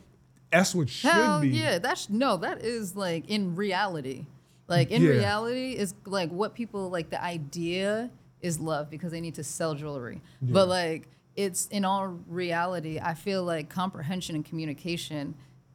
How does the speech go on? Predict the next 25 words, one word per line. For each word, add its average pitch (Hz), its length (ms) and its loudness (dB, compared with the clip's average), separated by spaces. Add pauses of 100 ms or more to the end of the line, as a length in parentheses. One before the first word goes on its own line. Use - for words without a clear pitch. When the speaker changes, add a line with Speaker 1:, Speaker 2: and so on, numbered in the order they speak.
(200)
Speaker 2:
because, 151 720 -2
Speaker 1:
Mm-hmm. 160 520 4
Speaker 2:
you 131 120 6
know, 180 340 2
like, 165 320 -6
I 190 220 2
see 202 560 0
when 175 220 -2
my 165 120 -2
parents 156 400 -6
sit - 160 -6
down 156 220 -4
and 151 100 -6
they 156 100 -8
have 160 320 0
their 156 120 -6
conversations 156 960 -6
and 156 180 -8
they 151 160 -8
listen 160 340 -4
to 165 140 -10
each 156 160 -10
other 147 180 -6
talk, 147 440 -4
or, 151 220 -6